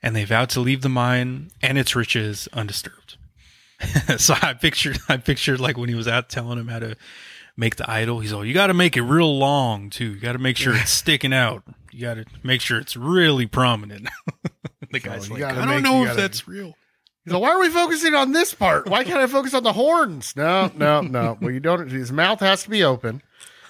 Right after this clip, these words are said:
Speaker 2: Hands have to be open.
Speaker 1: <laughs>
Speaker 2: And you have to see this, 'cause if you don't,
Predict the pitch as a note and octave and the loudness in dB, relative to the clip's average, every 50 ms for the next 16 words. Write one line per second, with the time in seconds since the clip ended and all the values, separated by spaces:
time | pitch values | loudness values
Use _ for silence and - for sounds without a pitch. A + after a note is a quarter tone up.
0 | - - - C3+ C3+ D3+ E3 F3 E3 - D#3+ D#3 D#3+ - - F3+ F#3+ F3 C#3 B2+ | -20 -10 -6 -4 -2 0 0 -2 0 0 0 0 0 -2 -2 -2 0 2 2 2
1 | A#2 A2+ - A2+ G#2+ - C#3 - - F3 - - _ - - _ - - A2 A2 | 2 0 -2 -4 -4 -4 -6 -6 -4 -6 -6 -6 _ -18 -18 _ -10 -10 -8 -6
2 | A#2 C3 D#3 F3 F#3+ F#3+ - F#3 - - G#3 G3 F3 F#3+ G3+ E3 A#2+ - - - | -2 2 2 2 2 0 -4 -8 -4 -2 -2 0 2 4 4 4 2 0 -6 -8
3 | - - - - C3+ A#2+ A#2+ B2+ A#2+ C3 C#3+ F#3 A#3 B3+ A3 D#3+ C3+ G2 - D3+ | -8 -10 -8 -6 -6 -4 -4 -4 -4 -2 2 2 4 4 4 2 0 -6 -14 -20